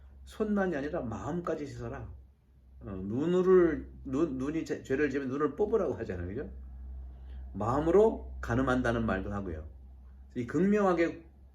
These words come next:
구별되는 것이 바로 예수님의 이 안식일법과 예수님의 이제 율리법, 음, 율리법, 율리법의, 그러니까 안식일법에서는, 음, 형식을 뛰어넘어서 사람 중심으로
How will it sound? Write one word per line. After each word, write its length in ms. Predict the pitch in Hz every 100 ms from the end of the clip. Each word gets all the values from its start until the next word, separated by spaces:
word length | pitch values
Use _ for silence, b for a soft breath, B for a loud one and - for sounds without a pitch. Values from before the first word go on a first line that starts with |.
| - - - -
구별되는 540 | 131 143 139 120 101
것이 560 | 95 90 87 151 196 B B B -
바로 180 | 107 101
예수님의 920 | 127 - 160 143 127 117 143 180 180
이 120 | - 113
안식일법과 1200 | 90 110 - 175 165 147 127 107 - 170 214 220 B B
예수님의 540 | 110 113 127 117 139 120
이제 140 | 95
율리법, 800 | 90 123 160 147 - 82 78 - _ -
음, 280 | 85 76 76
율리법, 560 | 90 90 87 71 - 92
율리법의, 640 | 113 156 170 170 160 151
그러니까 280 | 143 - 82 b b b -
안식일법에서는, 1300 | 92 131 170 190 185 175 165 147 139 139 160 113 - - _ _ _ _ _ 98
음, 340 | 98 92 92
형식을 600 | - 240 226 220 180 -
뛰어넘어서 720 | - 196 175 147 120 113 131
사람 400 | 135 - 208 214
중심으로 1040 | 185 170 147 127 113 104 113 143 165 175